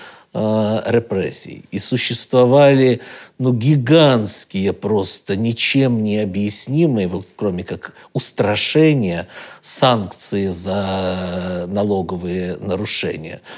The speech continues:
Ну, вот сейчас вы, например, не доплатили, там, тысячу рублей налогов. Это штраф двадцать процентов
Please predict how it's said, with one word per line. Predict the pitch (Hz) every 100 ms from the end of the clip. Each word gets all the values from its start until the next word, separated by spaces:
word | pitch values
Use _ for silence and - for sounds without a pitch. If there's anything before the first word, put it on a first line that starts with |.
| -
Ну, | 156
вот | 143
сейчас | 147 - 107 - 98
вы, | 92 135
например, | 95 87 - - 110 92
не | 92 95
доплатили, | 90 92 90 98 - 117 101 98 92 - - - -
там, | 82 90 _ _ _ _ _ _ _
тысячу | 120 117 107 - 104
рублей | 95 82 95 101 95 - _ _ -
налогов. | 95 92 82 71 69 - - _ _ _ _
Это | 156 -
штраф | - - 107 104 101 - _ _ _ _ -
двадцать | 90 104 - 95 -
процентов | - 80 - 98 87 87 80